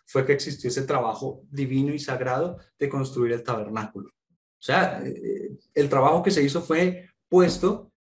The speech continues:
en honor a la construcción del tra-, tabernáculo, o sea, a algo sagrado.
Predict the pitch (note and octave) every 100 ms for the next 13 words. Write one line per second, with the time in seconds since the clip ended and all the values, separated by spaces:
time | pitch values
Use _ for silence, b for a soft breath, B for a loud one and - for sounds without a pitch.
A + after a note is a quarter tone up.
0 | _ - D3 C3+ B2+ C3+ E3+ F3 B2 A2+
1 | A2+ A#2 - A#2+ - A#2+ C3 C3+ D3+ -
2 | C3+ B2+ - - A#2+ A2 C3 C3 - C3
3 | A#2+ A#2 B2 C3+ C#3+ C#3 - A2+ A#2+ A2
4 | G2